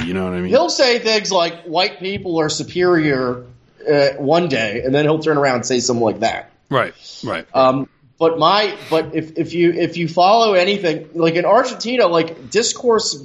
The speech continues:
Speaker 2: is to-, totally divorced from policy. So you'll have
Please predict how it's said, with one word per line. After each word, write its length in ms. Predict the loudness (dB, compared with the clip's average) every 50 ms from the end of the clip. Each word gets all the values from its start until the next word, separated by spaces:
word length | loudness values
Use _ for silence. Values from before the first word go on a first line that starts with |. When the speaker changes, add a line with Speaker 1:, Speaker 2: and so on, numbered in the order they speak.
| -8 _
Speaker 2:
is 300 | -2 0 0 -2 -4 -10 -10 -8 -4
to-, 140 | -2 -2 -2
totally 800 | 0 2 2 2 4 4 4 4 4 4 4 2 -2 -8 -14 -20 _ _ _ _ _ _ _ -20 -6 -4
divorced 640 | -4 -2 2 2 4 4 4 2 0 -2 -4 -6
from 180 | -6 -6 -4 0
policy. 480 | 2 2 4 4 2 0 -2 -6 -10 -14 _ _ _ _ _ _ _ _ _
So 300 | -2 0 2 2 2 2
you'll 180 | 0 0 2
have 520 | 2 2 2 2 4 4 2 2 0 -4